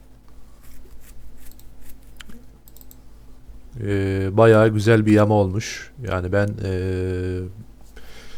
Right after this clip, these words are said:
hoşuma gitti, beğendim arkadaşlar. E, iki bin yirmi dört versiyonda güncel takımlar olması ve, e, transferlerin hazır olması, yani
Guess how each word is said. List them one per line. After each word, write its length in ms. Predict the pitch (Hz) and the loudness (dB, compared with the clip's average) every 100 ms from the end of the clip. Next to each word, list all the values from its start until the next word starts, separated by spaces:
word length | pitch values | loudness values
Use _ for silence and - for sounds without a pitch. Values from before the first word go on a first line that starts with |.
| - - | -12 0
hoşuma 360 | 113 107 113 117 | 2 4 4 6
gitti, 400 | 104 - 98 101 | 4 2 2 6
beğendim 380 | 107 104 107 107 | 6 4 2 2
arkadaşlar. 720 | 95 92 104 - 110 - - - - - - - - - - - | 0 -2 -2 -2 -2 -4 -16 -20 -20 -20 -20 -20 -20 -20 -20 -8
E, 540 | 95 90 87 87 87 85 85 90 - - - - - - - - - - _ | 0 2 2 0 -2 -2 -6 -8 -14 -20 -20 -20 -20 -18 -20 -20 -20 -20 _
iki 200 | - 117 | -4 0
bin 60 | 110 | 0
yirmi 200 | 113 110 | 0 4
dört 240 | 113 110 | 2 4
versiyonda 760 | 107 101 - 101 98 110 113 113 - - - - - - - _ - | 0 0 -2 -4 0 2 2 0 -4 -20 -20 -20 -20 -20 -20 _ -4
güncel 380 | 107 104 110 104 | -2 2 4 4
takımlar 420 | 104 - 104 104 | 2 0 2 2
olması 760 | 104 92 92 - 107 113 117 98 | 2 0 -2 -2 -2 -2 -2 0
ve, 360 | 98 98 95 92 | 0 0 0 -2
e, 100 | 92 95 92 92 90 92 90 - - - - | -2 -2 -2 -2 -4 -4 -8 -14 -20 -20 -6
transferlerin 680 | 104 101 - 107 101 104 101 | -2 -2 -2 0 0 0 0
hazır 300 | 104 98 104 | 0 0 0
olması, 580 | 95 90 - 107 117 - - - - - - - - - - 180 117 - - _ - - | -2 -4 -4 -4 -4 -8 -18 -20 -20 -20 -20 -20 -20 -20 -20 -18 -16 -18 -20 _ -20 -6
yani 400 | 98 92 98 101 | -2 -2 -2 -4